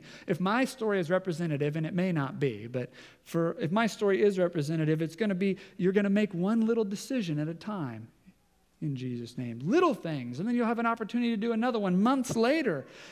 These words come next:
and then you'll see that comet's tail come into view. For some of you, that comet's tail has led you right into this sanctuary. There's nothing else that would lead you to a place like this other than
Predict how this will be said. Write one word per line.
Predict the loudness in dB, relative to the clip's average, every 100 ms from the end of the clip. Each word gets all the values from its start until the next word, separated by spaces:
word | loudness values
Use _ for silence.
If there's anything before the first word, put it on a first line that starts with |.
| -6 -2
and | 2
then | 4 6
you'll | 4 2
see | 0 0
that | 2 2 0
comet's | -2 0 0 -2 -10
tail | -6 -4 -2 -4
come | -4 -4 -2
into | 0 -2
view. | -2 -2 -2 -2 -6 -12 _ _ _ _ _ _ _ _ _ _ _ _ _ _ _ _ -4
For | -4
some | 0 0
of | 2
you, | 2
that | 2 0
comet's | -4 -2 -4
tail | -2 0 2
has | 0 -2
led | -2
you | -2 -2
right | -2 -2
into | -2 -4
this | -4
sanctuary. | -6 -8 -8 -8 -12 -14 -10
There's | -6 -2
nothing | -2 0 -2 -2
else | -2 -6 -12 -20 _ _ _ _ _ -6
that | -4
would | -2
lead | 0 0 -2
you | -6
to | -6
a | -6
place | -4 -4 -2
like | -4 -4
this | -8 -8 -6
other | -6 -6
than | -6 -8